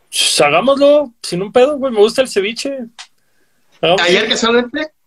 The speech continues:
Speaker 2: tuve una junta con un vato, güey, que nos vio en el programa de televisión. Y así como, eh, güey, yo te patrocino, güey, ¿qué pedo, güey?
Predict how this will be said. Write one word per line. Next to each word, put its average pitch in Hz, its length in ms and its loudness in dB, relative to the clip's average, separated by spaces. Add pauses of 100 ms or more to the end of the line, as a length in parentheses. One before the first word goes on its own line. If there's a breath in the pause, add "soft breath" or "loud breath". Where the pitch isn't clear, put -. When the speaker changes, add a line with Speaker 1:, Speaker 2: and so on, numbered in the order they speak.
Speaker 2:
tuve 196 140 2
una 240 120 2
junta 233 260 0
con 214 140 2
un 220 80 2
vato, 214 280 0
güey, 220 320 0
que 151 180 0
nos 151 180 0
vio 165 300 4
en 180 80 0
el 170 100 -2
programa 143 320 2
de 151 100 -2
televisión. 139 480 -2 (520 loud breath)
Y 139 120 0
así 135 140 0
como, 160 260 2
eh, 220 160 2
güey, 220 180 2
yo 202 100 -2
te 247 80 0
patrocino, 202 640 0
güey, 160 180 2
¿qué 190 120 -2
pedo, 214 340 0
güey? 143 200 2